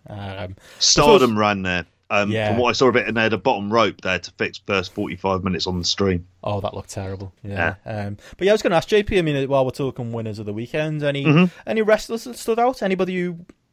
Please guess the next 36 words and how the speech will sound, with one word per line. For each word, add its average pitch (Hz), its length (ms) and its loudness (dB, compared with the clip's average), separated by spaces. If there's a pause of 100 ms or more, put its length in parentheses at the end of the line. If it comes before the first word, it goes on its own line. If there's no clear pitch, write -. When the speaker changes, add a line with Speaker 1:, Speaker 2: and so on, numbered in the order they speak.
(240)
Speaker 1:
I 151 60 -10
mean, 160 80 -2
it's 156 80 -12
a - 60 -16
tough - 160 -6
question, 254 420 -2
really. 202 200 4
Was 127 120 -2
there 165 80 2
anyone 180 220 2
who 165 80 0
wasn't 156 300 2
on 151 280 -2
your 139 120 -4
radar 160 540 2
or, 110 300 -2
or - 140 -16 (160)
radar 160 420 4
or 110 220 0
who 127 80 4
Speaker 2:
Oh. 90 160 4 (160)
Speaker 1:
was 208 320 6
on 165 100 4
your 135 120 4
radar 117 420 6
but 110 260 2 (320)
is 117 160 0
more 123 240 6
so 156 220 2
now? 143 340 2
I 131 60 2
mean, 117 180 0
other 120 220 0
than 135 160 -6
Orange 120 260 -4
Cassidy? 131 300 -6